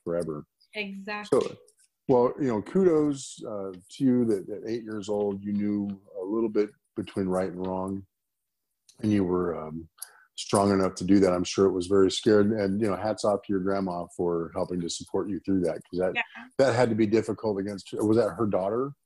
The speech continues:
Speaker 2: Uh, no, it was my, my biological father's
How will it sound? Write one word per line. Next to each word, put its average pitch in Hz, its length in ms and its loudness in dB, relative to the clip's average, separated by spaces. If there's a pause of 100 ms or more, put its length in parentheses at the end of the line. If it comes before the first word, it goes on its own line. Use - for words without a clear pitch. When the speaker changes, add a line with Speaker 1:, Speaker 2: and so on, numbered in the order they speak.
(760)
Speaker 2:
Uh, 247 180 2
no, 240 500 0
it 220 120 4
was 226 220 2
my, 202 640 0 (500)
my 214 240 0
biological 208 720 -2
father's 190 720 -6